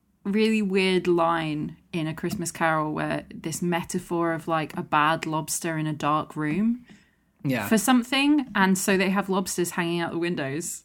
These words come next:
Speaker 1: of, at, right at the end of this film to make a reference to it, which is pretty cool.
Speaker 2: Yeah.
Speaker 1: It is a strange metaphor.
Speaker 2: It is, but, you know, it's a fun little sequence, and we pan out, and everything is better.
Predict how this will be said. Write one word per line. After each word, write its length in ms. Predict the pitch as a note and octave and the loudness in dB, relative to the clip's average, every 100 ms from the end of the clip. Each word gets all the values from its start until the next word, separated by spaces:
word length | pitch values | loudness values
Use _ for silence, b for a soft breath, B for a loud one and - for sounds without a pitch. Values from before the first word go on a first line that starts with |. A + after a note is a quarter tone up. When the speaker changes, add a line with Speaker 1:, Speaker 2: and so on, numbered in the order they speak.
| - | -8
Speaker 1:
of, 180 | F3 E3 | -8 -4
at, 220 | E3+ D#3+ | -4 -4
right 220 | E3+ E3+ D3 | 0 2 2
at 40 | |
the 80 | E3 | 0
end 140 | E3 E3 | -2 -4
of 60 | |
this 140 | E3 D#3+ | -6 -4
film 260 | F3 E3 | -2 -2
to 120 | D#3 | -4
make 180 | E3 D#3+ | -8 -6
a 120 | D#3+ | -6
reference 420 | D3+ E3 E3+ - - | -4 -4 -6 -8 -8
to 120 | - | -6
it, 120 | - A3+ - | -6 -10 -6
which 180 | G3+ G3 | -4 -2
is 60 | |
pretty 200 | - A#3+ | 4 2
cool. 300 | - D3+ D3 - - | 4 -4 -6 -10 -2
Speaker 2:
Yeah. 260 | D3+ C3 C3 b b b b b b b b | 2 2 -2 b b b b b b b b
Speaker 1:
It 160 | - G#3+ | 2 4
is 140 | G#3 | 6
a 60 | F#3+ | 4
strange 360 | - F3 E3+ | 4 4 2
metaphor. 600 | D#3 D3+ - - G#2 F3 F3 _ _ _ - | 0 -4 -6 -8 -6 -6 -6 _ _ _ 2
Speaker 2:
It 120 | A#3 | 6
is, 260 | F3 A2 - | 6 4 0
but, 300 | - - E3 | 0 0 0
you 100 | D3 | 0
know, 60 | |
it's 100 | A2+ | 0
a 60 | B2+ | -6
fun 200 | C3+ B2+ | -2 -2
little 140 | A2 A2+ | -2 -6
sequence, 420 | A#2 A2 A2 A2+ | -6 -6 -8 -8
and 40 | |
we 120 | A#2 | -8
pan 420 | A2+ - - A#2+ A2+ | -8 -10 -8 -6 -4
out, 200 | A2 A2 | -6 -6
and 100 | - | -8
everything 500 | B2+ C3 C#3+ - B2+ | -8 -6 -8 -6 -8
is 220 | A#2 A#2 | -8 -10
better. 440 | - - - - | -10 -12 -12 -14